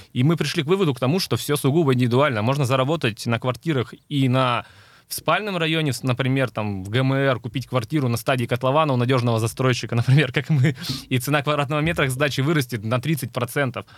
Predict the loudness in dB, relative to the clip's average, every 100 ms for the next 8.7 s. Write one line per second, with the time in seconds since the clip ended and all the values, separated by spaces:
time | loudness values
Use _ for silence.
0 | -6 0 0 0 -4 -4 -6 -2 -2 -2
1 | -2 0 0 -2 -2 -2 0 0 -2 -6
2 | -4 2 4 2 2 2 2 2 0 2
3 | 2 2 2 0 0 0 0 0 -2 -2
4 | -2 -2 0 0 -2 -8 -4 -2 0 0
5 | 0 0 2 0 -2 -14 -18 -18 -14 -4
6 | 0 2 2 2 2 0 0 -2 -6 -4
7 | 0 2 2 0 -2 0 2 2 0 -2
8 | -2 0 -2 -4 -8 -8 -10